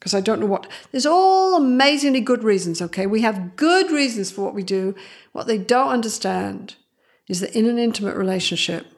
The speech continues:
if I cut off emotionally and I shut down, I shut you out. And if I shut you out,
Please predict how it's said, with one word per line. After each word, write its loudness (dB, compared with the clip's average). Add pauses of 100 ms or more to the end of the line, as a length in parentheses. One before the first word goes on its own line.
(640)
if -2
I 4
cut -2
off 0
emotionally 0
and -2
I 0
shut 0
down, -6 (640)
I -8
shut -2 (360)
you -4 (400)
out. -10 (1300)
And 0
if -4
I 0
shut -2
you -2
out, -6